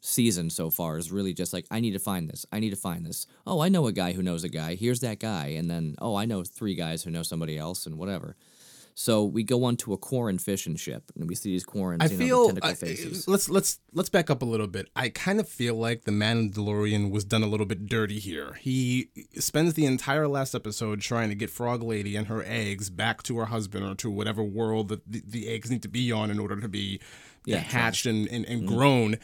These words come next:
Speaker 2: And he's doing this under the assumption that he could be pointed directly to his kind for help.
Speaker 1: Mm-hmm.
Speaker 2: And when he finally gets there,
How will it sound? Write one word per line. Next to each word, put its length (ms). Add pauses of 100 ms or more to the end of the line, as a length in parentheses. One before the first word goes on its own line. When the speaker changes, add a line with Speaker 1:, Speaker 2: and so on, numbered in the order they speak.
(480)
Speaker 2:
And 520 (500)
he's 280
doing 300
this 200
under 200
the 180
assumption 600
that 140
he 120
could 160
be 120
pointed 580
directly 480
to 640 (320)
his 320
kind 680
for 680
help. 480 (460)
Speaker 1:
Mm-hmm. 80
Speaker 2:
And 380
when 100
he 160
finally 400
gets 300
there, 480